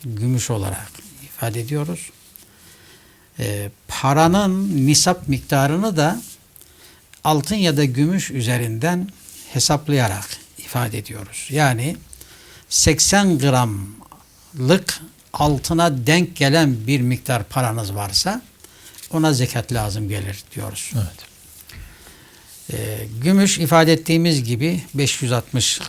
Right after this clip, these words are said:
Speaker 1: gram olması gerekiyor. Ee,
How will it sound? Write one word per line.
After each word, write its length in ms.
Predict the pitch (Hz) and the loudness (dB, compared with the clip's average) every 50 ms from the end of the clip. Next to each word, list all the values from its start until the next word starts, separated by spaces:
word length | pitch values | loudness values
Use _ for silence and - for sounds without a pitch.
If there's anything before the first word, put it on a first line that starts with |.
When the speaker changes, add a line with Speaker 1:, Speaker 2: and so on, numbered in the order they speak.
| - - | -4 -2
Speaker 1:
gram 260 | 131 123 117 110 101 98 98 113 - - - | 0 0 0 -2 -4 -6 -10 -12 -14 -8 -6
olması 340 | 120 113 107 101 95 - | -4 -4 -4 -4 -6 -6
gerekiyor. 560 | 110 120 131 139 147 139 - 165 165 165 180 180 - - - - - - - - - _ _ - - - - - - - - - - - - - - - - | -4 -4 -2 -2 -2 -2 -2 -2 0 0 -2 -4 -10 -20 -20 -20 -20 -20 -20 -20 -20 _ _ -20 -20 -20 -20 -20 -20 -20 -20 -20 -20 -20 -20 -20 -18 -12 -8
Ee, 300 | 117 110 110 107 107 | -6 -6 -6 -6 -6